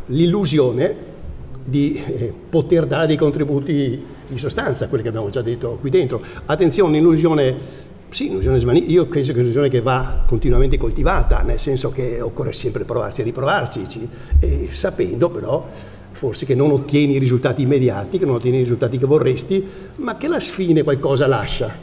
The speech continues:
no? Perché qualcosa, qualcosa resta di queste cose, eh, che tu vai dicendo. Eh, proviamo diciamo, le nostre battaglie perse sono la ci-, l'area metropolit-, la città metropolitana di dimensione vasta che non,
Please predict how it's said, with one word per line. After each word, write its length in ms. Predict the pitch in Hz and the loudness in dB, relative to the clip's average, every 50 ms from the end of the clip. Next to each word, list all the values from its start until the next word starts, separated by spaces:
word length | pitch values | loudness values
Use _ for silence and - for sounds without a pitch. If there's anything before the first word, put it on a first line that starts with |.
| - - | -18 -6
no? 200 | - 135 139 110 - | -4 -4 -4 -2 -4
Perché 200 | 117 107 - - | -4 2 4 4
qualcosa, 640 | - 151 131 - 147 147 135 143 143 139 139 135 - - - - | 4 4 2 0 0 0 0 2 0 0 -2 -4 -8 -12 -14 -4
qualcosa 380 | - 131 127 147 151 127 139 123 | -4 -2 0 0 0 2 2 4
resta 380 | 131 156 160 131 - - 135 117 | 4 2 2 0 -2 -2 -2 -2
di 100 | 120 - | 0 0
queste 280 | - 123 - - 120 | 0 0 0 -2 -2
cose, 420 | - 117 120 120 110 113 117 113 113 - - - - - - - | -2 0 -2 -2 0 0 -2 -2 -2 -4 -10 -10 -8 -8 -8 -4
eh, 220 | - 120 120 113 98 | -2 -2 -2 -2 -2
che 100 | - 113 | -4 -2
tu 100 | - - | 2 4
vai 140 | - - - | 6 6 6
dicendo. 360 | - - - - - - - - - - - - - - - - - | 6 4 4 2 2 0 -2 -2 -2 -2 0 0 -2 -2 -4 -4 -2
Eh, 340 | 175 170 170 160 156 160 - | -2 0 0 0 -2 -4 -2
proviamo 920 | - 185 190 175 160 170 156 151 135 127 117 110 104 101 - - - - - - - | 2 2 4 4 4 4 4 4 2 2 0 0 -2 -4 -6 -8 -12 -14 -14 -14 -10
diciamo, 240 | - 127 - - 127 | -4 -2 0 2 2
le 80 | 131 | 2
nostre 220 | 131 156 139 165 131 | 2 2 0 0 -2
battaglie 260 | 123 120 135 139 135 | -2 0 2 0 2
perse 320 | 135 135 131 127 - 127 | 2 0 0 0 0 -2
sono 480 | 120 - 127 117 117 117 117 113 82 - - - - - - | -2 -2 -2 -2 0 -2 -4 -4 -6 -8 -14 -14 -14 -10 -6
la 100 | - 104 95 | -6 -6 -6
ci-, 140 | 160 147 - - | -6 -8 -4 -2
l'area 240 | 143 127 123 117 | 0 0 0 0
metropolit-, 520 | 113 123 113 123 113 104 113 117 110 113 - | 0 0 0 -2 -2 0 0 0 -2 -2 -2
la 100 | - 120 | -4 -2
città 220 | - 127 127 135 123 | 0 0 0 2 2
metropolitana 540 | 123 117 123 127 120 117 120 117 123 113 | 2 2 0 0 0 0 0 0 0 0
di 80 | 117 110 | 0 -2
dimensione 480 | 104 123 113 110 98 - 143 110 110 107 | -2 -4 -4 -4 -6 -6 -6 -4 -4 -4
vasta 340 | 110 104 101 98 - 104 | -4 -6 -6 -6 -8 -8
che 80 | - 98 | -8 -8
non, 480 | 101 107 104 98 101 98 95 95 95 | -8 -8 -8 -8 -8 -8 -10 -10 -12